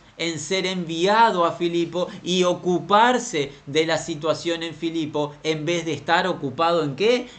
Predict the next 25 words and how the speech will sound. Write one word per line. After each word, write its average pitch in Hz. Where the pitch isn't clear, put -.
En 220
la 220
propia 220
vida 208
de 196
Timoteo, 196
en 202
sus 208
beneficios, 208
en 160
su 165
agenda 135
personal. 175
Y 175
aquí 202
es 202
donde 208
empezamos 180
a 160
traer 147
aplicación 143
directa 143
a 135
nuestra 123
vida. 107